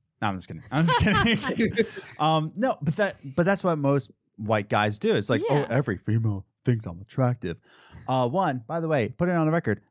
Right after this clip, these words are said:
Speaker 1: I don't think everybody thinks I'm attractive. I've said on a podcast, I look like a foot.
Speaker 2: You
Speaker 1: But
Speaker 2: don't look like a foot.
Speaker 1: then we have
Speaker 2: You're adorable.
Speaker 1: Thank you. But that's the thing is that Nikki makes a good point in saying that, like,
Speaker 2: Yeah.
Speaker 1: with people who are always talking about how,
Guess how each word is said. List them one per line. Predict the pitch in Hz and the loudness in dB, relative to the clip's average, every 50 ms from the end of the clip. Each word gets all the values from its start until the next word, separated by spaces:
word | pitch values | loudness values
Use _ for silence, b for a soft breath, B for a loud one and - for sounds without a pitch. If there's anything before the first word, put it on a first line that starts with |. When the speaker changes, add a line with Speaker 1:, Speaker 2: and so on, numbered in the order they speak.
| _ - | _ -4
Speaker 1:
I | 170 180 | -2 0
don't | 214 196 | 0 0
think | 196 190 180 | 0 0 0
everybody | - 214 226 180 120 110 101 | 0 0 0 2 0 0 0
thinks | - 117 101 110 | 0 -2 -2 -2
I'm | 101 | -4
attractive. | 98 101 123 120 123 143 156 - - | -2 0 0 -2 -2 -2 -6 -4 -2
I've | 185 190 | -2 -2
said | - 226 220 | 0 -2 -2
on | 226 226 | -2 -2
a | 214 | 0
podcast, | - 262 240 202 127 - - _ - | 0 -2 0 0 -2 -2 -2 _ -4
I | 294 302 | -2 0
look | 180 123 - | 0 0 0
like | 151 156 160 | 0 0 0
a | 226 208 | 0 -2
foot. | - - 320 175 - _ _ - _ - | 0 0 -2 -2 -2 _ _ -20 _ -14
Speaker 2:
You | 254 269 320 339 - | -8 -2 -2 0 2
Speaker 1:
But | - 277 | 2 2
Speaker 2:
don't | - 330 339 302 330 | 2 2 0 -2 -6
look | 370 339 | -10 -8
like | 311 285 247 | -8 -8 -8
a | 240 220 _ _ - | -8 -14 _ _ -12
foot. | 220 202 190 - b b b b b b b _ _ - | -12 -10 -12 -14 b b b b b b b _ _ -2
Speaker 1:
then | 226 233 220 135 120 143 - _ _ _ - | 0 0 0 0 -2 -4 -6 _ _ _ -8
we | - 139 139 | -2 -2 0
have | 123 127 127 117 113 110 107 | 0 2 2 2 2 2 2
Speaker 2:
You're | 107 107 - | 0 -2 -4
adorable. | 381 277 233 262 269 302 294 262 226 208 202 - - 220 - 254 247 | -6 -6 -8 -8 -8 -8 -10 -10 -12 -12 -14 -16 -20 -20 -20 -12 -6
Speaker 1:
Thank | 285 392 392 - - | -4 -4 -4 -4 -6
you. | 196 170 - B B B B B B B B B _ - | -6 -6 -6 B B B B B B B B B _ 0
But | 170 | 2
that's | 165 196 202 - | 4 4 2 0
the | 151 | -2
thing | - 190 185 135 | -2 0 0 0
is | 113 107 123 | 0 0 0
that | 120 110 107 104 | 2 2 2 2
Nikki | 135 196 214 247 | 0 0 0 0
makes | 202 196 160 - | -2 -2 -2 -2
a | 156 117 | -2 0
good | 139 131 107 - | 0 0 -2 -2
point | - - 131 120 110 107 101 - | -4 0 2 2 4 2 2 0
in | 104 107 104 101 | -2 -2 -2 -2
saying | - 127 117 110 107 101 | -2 0 0 2 2 2
that, | 101 92 92 | 0 0 0
like, | 95 98 92 92 - | 0 0 2 2 0
Speaker 2:
Yeah. | 233 202 | 0 0
Speaker 1:
with | 139 147 131 - | 0 -2 -2 -2
people | - 185 214 208 240 220 190 | -8 -10 -8 -4 -4 -2 -2
who | 165 165 156 143 | 0 0 0 0
are | 131 123 - | 0 -2 0
always | 107 113 120 117 110 107 101 - | 0 0 2 2 0 -2 -2 -2
talking | - 104 104 - 110 98 | -4 -4 -4 -4 -6 -6
about | 92 95 90 90 90 90 | -4 -4 -4 -4 -8 -8
how, | - 98 92 90 90 90 92 90 - | -6 -4 -2 -2 -2 -2 -4 -6 -8